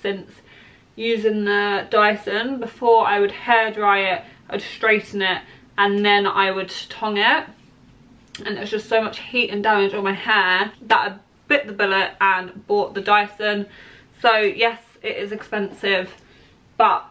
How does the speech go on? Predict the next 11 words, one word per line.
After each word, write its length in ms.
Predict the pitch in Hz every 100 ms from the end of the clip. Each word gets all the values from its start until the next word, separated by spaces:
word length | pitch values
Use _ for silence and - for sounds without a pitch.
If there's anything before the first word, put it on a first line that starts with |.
| -
it's 180 | - -
so 380 | - 220 208
worth 340 | 202 196 202 214
it. 180 | 214 -
And, 160 | 214 - -
and 340 | 220 226 226
I 120 | - 226
know 600 | 247 262 262 254 - -
some 260 | - 233 220
people 680 | 208 214 220 214 202 202 180 - - - _ _ _ - -
say 580 | 208 190 196 220 226